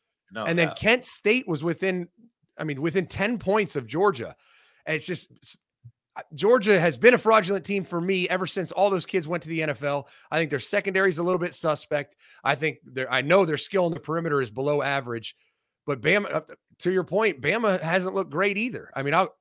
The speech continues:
Speaker 2: I'll give 'em somewhat of a free pass that Bryce Young didn't play against A and M, but still, they looked like shit.
Speaker 1: Let, let me ask you <laughs> this. Uh... What do you think about this fucking setup right here, man?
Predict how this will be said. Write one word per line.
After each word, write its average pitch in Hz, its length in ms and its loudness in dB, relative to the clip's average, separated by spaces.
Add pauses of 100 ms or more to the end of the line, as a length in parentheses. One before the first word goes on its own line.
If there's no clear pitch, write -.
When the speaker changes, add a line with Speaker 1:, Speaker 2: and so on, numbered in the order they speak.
(220)
Speaker 2:
I'll 240 140 4
give 226 220 4
'em 175 100 4
somewhat 185 460 4
of 143 80 2
a 131 100 -4
free 170 280 -4
pass 165 420 -4
that 110 160 -8
Bryce 151 260 0
Young 151 200 -2
didn't 131 200 -4
play 139 240 0
against 135 280 -6
A 131 140 -2
and 127 120 -4
M, 123 200 -4
but 117 160 -8
still, 127 480 -6 (440)
they 190 160 2
looked 120 240 -6
like 78 160 -14
shit. 113 400 -10 (840)
Speaker 1:
Let, 170 220 -2
let 196 120 6
me 247 160 8
ask - 240 6
you 196 60 -2
<laughs> 127 120 -4
this. 240 300 4
Uh... 180 200 4 (500)
What 196 80 2
do 311 80 4
you 285 40 -2
think 320 160 4
about 247 280 6
this 226 220 4
fucking 180 400 2
setup 156 420 2
right 131 180 2
here, 147 180 0
man? 123 320 -2